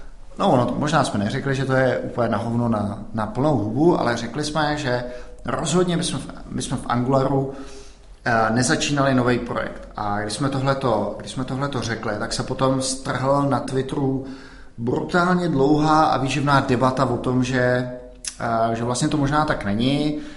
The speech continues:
a že jsme si ten názor, eh, utvořili povrchně a možná o tom ani víc n-, nevíme. Takže dneska jsme se rozhodli dát prostor Angularu,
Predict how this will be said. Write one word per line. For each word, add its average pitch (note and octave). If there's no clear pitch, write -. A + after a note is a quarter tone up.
a A2
že B2
jsme C#3
si -
ten C#3+
názor, B2+
eh, A2+
utvořili B2+
povrchně E3+
a B2+
možná C3+
o C#3
tom D3
ani C#3+
víc D3+
n-, A#2
nevíme. B2+
Takže B2
dneska E3
jsme -
se C3
rozhodli C3
dát A2+
prostor B2
Angularu, F3